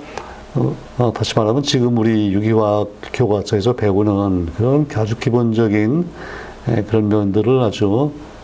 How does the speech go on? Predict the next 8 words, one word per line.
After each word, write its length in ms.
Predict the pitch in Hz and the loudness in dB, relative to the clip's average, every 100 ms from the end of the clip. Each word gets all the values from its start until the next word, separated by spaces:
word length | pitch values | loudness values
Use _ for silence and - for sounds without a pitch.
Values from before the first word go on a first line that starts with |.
| - - 107 | -20 -4 0
예, 360 | 90 85 85 82 98 117 147 151 | 0 0 0 -2 -4 -6 -6 0
연구를 260 | 113 98 95 | 0 2 0
그때 220 | - 104 | 0 0
많이 200 | 92 95 | 0 -2
했다 340 | 110 - 101 | -2 0 0
그 60 | 95 | 0
말이에요. 640 | 92 82 87 131 185 196 143 | 0 0 0 2 4 2 2
예. 220 | 92 | 0